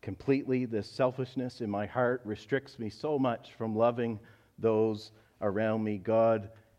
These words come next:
help me." Listen, only a Christian talks like that. So take heart and keep calling out to God.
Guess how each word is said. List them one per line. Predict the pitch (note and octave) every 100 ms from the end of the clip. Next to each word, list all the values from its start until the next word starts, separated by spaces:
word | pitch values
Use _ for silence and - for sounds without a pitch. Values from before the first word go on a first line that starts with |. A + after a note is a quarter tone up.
| _ -
help | C3+ C3
me." | F#2 F2 E2 _ _ _ _
Listen, | - - G#2 E2+ - _ _ -
only | A#2+ B2 A#2
a |
Christian | A2+ - A2+ - F#2 F2
talks | - E2+ -
like | - D#2
that. | E2+ D#2 - _ _ _ _ _ _ _ _ _ _ _ _ _ _ _ _ _ _ _ _ _ _ _ _ _ _ _ _ _ _
So | - F2
take | E2 A#2+ A#2+
heart | A#2 G2+ F#2 - _ _ _ _ _ _
and | F#2 F2
keep | - G2+
calling | - G2+ G2 F#2+
out | F#2 F#2 _ _
to | -
God. | F2 E2+ D2+